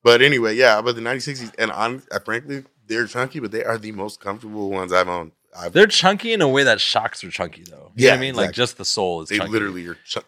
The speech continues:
Speaker 1: like,
Speaker 2: Yeah,
Speaker 1: cleaning,
Speaker 2: the
Speaker 1: like
Speaker 2: actual silhouette of the upper itself is, like, a little streamlined, so I think you can, it literally reminds me of, like, an updated version of the, the Shox R four.
Speaker 1: Agreed.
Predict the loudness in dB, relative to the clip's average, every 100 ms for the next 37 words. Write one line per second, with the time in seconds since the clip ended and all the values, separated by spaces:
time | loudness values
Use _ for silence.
0 | -2 -2 2 8 10 10 8 8 8 8
1 | 4 4 4 2 2 2 2 0 -4 0
2 | 0 0 -4 -4 -8 0 0 2 0 0
3 | 0 -6 -6 -8 -8 -8 -4 -4 -4 -6
4 | -12 -14 -10 -6 -6 -6 0 6 6 6
5 | 2 2 0 0 -2 -2 -2 -4 -6 -4
6 | -4 -4 -8 -10 -8 -8 -8 -14 _ _
7 | -10 2 2 2 -4 -10 -12 -16 -6 -2
8 | 2 2